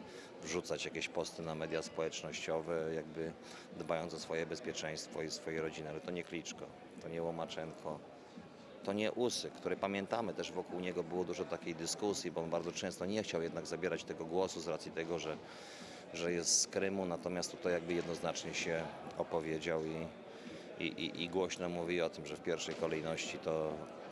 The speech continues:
przy takim zachowaniu Rosjan musi, musi po prostu bronić swojej rodziny, swoich najbliższych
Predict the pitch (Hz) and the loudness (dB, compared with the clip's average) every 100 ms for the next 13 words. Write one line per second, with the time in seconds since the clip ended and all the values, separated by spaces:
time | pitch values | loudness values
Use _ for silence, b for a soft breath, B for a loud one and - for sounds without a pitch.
0 | - - 101 87 85 90 85 85 82 85 | -6 0 0 2 0 0 2 2 2 2
1 | 85 80 80 90 82 82 - 82 80 80 | 2 2 2 0 -2 -2 -2 -4 -4 -6
2 | - - - 85 85 80 85 82 80 92 | -8 -10 -6 -2 -2 0 0 0 0 0
3 | 87 92 87 76 - - - - - - | 2 2 2 -2 0 2 0 -2 -2 2
4 | 90 90 85 82 87 85 80 - 85 80 | 4 6 4 2 -2 0 -2 2 2 2
5 | 82 76 80 - 85 | 0 0 2 4 4